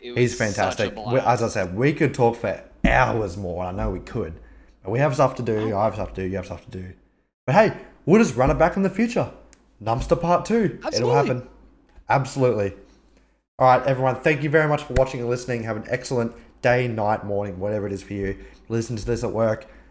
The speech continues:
Speaker 2: Don't get fired. I hope you're enjoying the show. Shit like that. Thank you all very much. Love you. Appreciate you. Thank you for the support. Peace out.
Speaker 1: Later, everyone.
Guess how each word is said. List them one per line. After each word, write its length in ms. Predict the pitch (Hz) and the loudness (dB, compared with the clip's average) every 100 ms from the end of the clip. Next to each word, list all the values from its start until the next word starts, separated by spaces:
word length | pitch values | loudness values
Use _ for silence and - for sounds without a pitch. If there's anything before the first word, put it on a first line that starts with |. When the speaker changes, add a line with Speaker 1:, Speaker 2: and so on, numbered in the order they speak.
| _ - | _ -2
Speaker 2:
Don't 140 | 117 | 0
get 160 | 113 - | 0 -2
fired. 400 | - 98 95 104 - | 2 2 2 -4 -8
I 60 | |
hope 100 | 110 104 | -6 -6
you're 80 | |
enjoying 220 | 101 92 87 | -6 -6 -6
the 60 | |
show. 200 | 80 82 - - - - - | -8 -12 -14 -20 -20 -20 -20
Shit 220 | - 123 | -10 -4
like 120 | 92 85 | -4 -4
that. 200 | - - _ _ _ _ _ | -10 -14 _ _ _ _ _
Thank 140 | 143 147 | 2 4
you 80 | |
all 60 | 151 | 6
very 140 | 156 | 6
much. 320 | 147 143 - 113 | 4 0 -2 -2
Love 240 | 123 123 | -2 0
you. 80 | 127 | -2
Appreciate 440 | - 120 113 113 | -2 -4 0 -2
you. 80 | 117 | 0
Thank 140 | 117 | -4
you 40 | 110 | -6
for 60 | |
the 60 | 104 | -10
support. 600 | - - 113 120 - - - _ _ - | -10 -6 2 2 2 -8 -20 _ _ -8
Peace 360 | 113 110 - - - _ | -4 -4 -6 -18 -20 _
out. 260 | 107 - - - - _ _ _ _ _ _ _ _ _ _ _ _ | -2 -2 -10 -20 -20 _ _ _ _ _ _ _ _ _ _ _ _
Speaker 1:
Later, 220 | 135 147 131 | -14 -12 -12
everyone. 280 | 123 123 | -16 -20